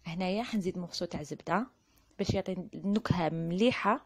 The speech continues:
وبنينه في الدجاج. واللي حبها اكثر سكري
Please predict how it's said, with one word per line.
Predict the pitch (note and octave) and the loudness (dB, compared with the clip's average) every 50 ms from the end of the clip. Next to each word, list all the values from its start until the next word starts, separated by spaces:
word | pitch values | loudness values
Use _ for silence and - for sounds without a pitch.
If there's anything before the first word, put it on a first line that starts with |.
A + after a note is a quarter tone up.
| _ - | _ -6
وبنينه | - E3+ D#3 F3 F#3+ A3+ A#3+ A3+ B3 C#4+ F4 F4 - | -6 -4 0 2 4 6 6 6 6 4 0 -2 -6
في | - - | -2 0
الدجاج. | G#3+ F3 - D#3 C#3 - - - - - _ _ _ - - - _ _ _ _ - - _ _ _ - - - - - - - | 0 2 2 0 -2 -2 -4 -10 -16 -16 _ _ _ -20 -20 -20 _ _ _ _ -20 -20 _ _ _ -20 -20 -20 -20 -20 -16 -10
واللي | - - G3+ B3 | -6 -2 -2 0
حبها | - - A#3 G#3 A3 | 0 0 0 0 0
اكثر | G#3+ - - - F#3+ | -2 0 -2 -2 -2
سكري | G3 - - - - - - G#3+ A#3+ E4 E4+ | -2 -4 -4 -6 -6 -4 -2 -2 -2 -2 -4